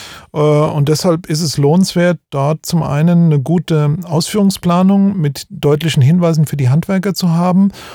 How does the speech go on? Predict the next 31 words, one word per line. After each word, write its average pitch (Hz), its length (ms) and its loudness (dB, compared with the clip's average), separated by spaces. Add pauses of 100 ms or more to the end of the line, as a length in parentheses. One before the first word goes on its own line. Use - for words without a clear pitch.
(140)
und 156 180 0
zweitens 156 460 0
ist 160 260 -2
eine 156 340 2
regelmäßige 156 600 0
Begleitung 156 800 0
während 147 420 0
der 147 120 2
Bauphase 151 680 0
sehr 139 240 0
wichtig, 156 320 -4
um 147 140 2
den 139 180 2
Handwerkern 151 480 0
über 147 160 -2
die 139 100 0
Schulter 156 300 -2
zu 147 140 -4
schauen, 139 240 0
dass 135 140 -2
sie 139 100 -2
auch 120 80 -2
wirklich 131 260 -6
alles 123 180 -4
richtig 131 280 -2
machen, 135 180 2
so 131 160 0
wie 135 60 0
es 127 120 -4
geplant 117 480 -4
wurde. 110 220 -4